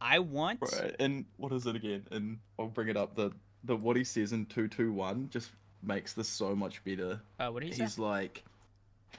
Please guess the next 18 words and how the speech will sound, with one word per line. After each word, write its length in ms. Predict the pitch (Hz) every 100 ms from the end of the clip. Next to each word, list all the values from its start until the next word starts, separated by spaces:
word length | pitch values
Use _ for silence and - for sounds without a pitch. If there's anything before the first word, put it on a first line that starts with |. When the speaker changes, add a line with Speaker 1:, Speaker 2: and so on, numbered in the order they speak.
| -
Speaker 2:
where 100 | 120
he's 140 | 110
hating 520 | - - 117 117 127
on 160 | 120 117
Tengen. 640 | - 117 107 104 78 71 87 - - - -
Uh, 160 | 87 82
let 120 | 87
me 80 | 95
get 180 | 87 92
it 80 |
up. 220 | 87 73 - - -
It's 220 | - 87 -
too 220 | 110 95
good. 340 | 87 87 87 92 - - - - -
Like, 140 | 69 73
you'll 160 | 87 87
actu-, 240 | - - - - - - -
it's, 220 | - -